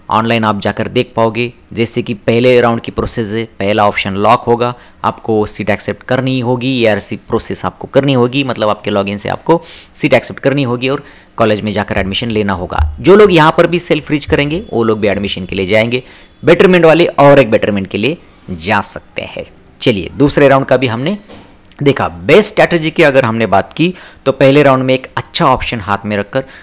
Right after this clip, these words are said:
दूसरे राउंड में और एक बेटर कॉलेज लेने की कोशिश करना है और तीसरे राउंड में और एक बेटर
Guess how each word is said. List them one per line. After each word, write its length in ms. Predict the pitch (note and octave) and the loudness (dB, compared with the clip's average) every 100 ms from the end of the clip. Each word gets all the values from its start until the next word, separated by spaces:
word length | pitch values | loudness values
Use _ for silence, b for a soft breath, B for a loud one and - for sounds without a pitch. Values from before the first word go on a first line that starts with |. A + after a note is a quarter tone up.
| B | B
दूसरे 460 | A#2 A2+ G3 D#3+ F3 | -4 2 2 4 4
राउंड 200 | D#3 C#3+ | 4 2
में 140 | D#3 - - | -2 -6 -6
और 300 | - G#3 A3+ | 0 4 4
एक 140 | G3 C3+ | 4 2
बेटर 260 | B2 - - - - | -2 0 -4 -6 -4
कॉलेज 420 | A2 G#2+ G#2 - - | -2 -2 -4 -6 -6
लेने 340 | G#2 G#2 G#2 | -2 -2 -4
की 120 | G2+ | -6
कोशिश 320 | - G2+ G#2 | -8 -6 -6
करना 260 | F#2+ G#2+ G2+ | -6 -6 -6
है 120 | G2 - | -8 -4
और 280 | - G#2+ - - | -2 -2 -4 -6
तीसरे 240 | E3+ F3+ | -2 2
राउंड 180 | D3 C#3+ | 2 0
में 100 | D3+ - | -4 0
और 240 | C3 C3+ C3 | 4 4 2
एक 160 | C3 - _ - | 0 -10 _ -10
बेटर 420 | G#2 G#2+ G2+ G#2 | -2 -2 -2 -4